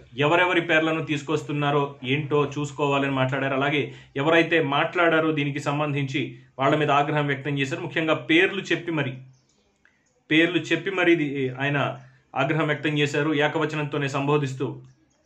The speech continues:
ఎవరెవరు ఉన్నారు అంటే పౌర సరఫరాల మంత్రి కొడాలి నాని,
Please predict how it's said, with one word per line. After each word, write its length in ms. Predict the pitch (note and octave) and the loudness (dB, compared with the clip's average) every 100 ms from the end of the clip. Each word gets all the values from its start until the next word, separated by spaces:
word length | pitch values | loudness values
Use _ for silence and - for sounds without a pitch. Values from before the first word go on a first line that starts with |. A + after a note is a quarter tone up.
| _ - | _ -6
ఎవరెవరు 360 | C3 D#3 E3 D#3+ | -2 4 4 4
ఉన్నారు 300 | D#3 D3+ D3 | 4 4 4
అంటే 520 | C#3 C3 C3 - - - _ _ _ _ _ _ _ _ _ _ _ _ _ _ | 2 2 0 -2 -16 -20 _ _ _ _ _ _ _ _ _ _ _ _ _ _
పౌర 160 | D#3 F3+ | 0 2
సరఫరాల 460 | F3 F3+ F3 E3+ E3 | 2 0 4 4 4
మంత్రి 180 | D#3+ | 2
కొడాలి 360 | D#3 D3+ D3+ D3 | 0 4 4 4
నాని, 340 | D3 D#3 F3 | 0 0 -2